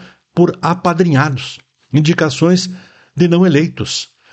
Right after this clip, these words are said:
preterindo técnicos competentes que por vezes estão dentro das empresas e que são simplesmente deixados de lado, abrindo espaço para indicações políticas.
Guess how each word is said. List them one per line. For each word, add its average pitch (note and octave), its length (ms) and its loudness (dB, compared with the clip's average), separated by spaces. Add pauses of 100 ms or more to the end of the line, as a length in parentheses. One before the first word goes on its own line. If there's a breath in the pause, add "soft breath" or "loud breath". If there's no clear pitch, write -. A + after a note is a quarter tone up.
preterindo F3 500 4
técnicos C#3 600 0
competentes C#3 640 0
que C#3 100 -4
por C3+ 200 0
vezes C#3+ 420 2
estão D3+ 380 0
dentro C#3 720 0
das G2 240 0
empresas C3 840 2
e E3+ 80 0
que F#3+ 160 0
são F#3 260 2
simplesmente F#3+ 840 0 (220 loud breath)
deixados E3 840 0
de B2 120 2
lado, D3 520 2 (280 loud breath)
abrindo C#3+ 540 0
espaço A2 840 -6 (220)
para G#2+ 380 -2 (420)
indicações B2+ 760 0
políticas. - 720 -6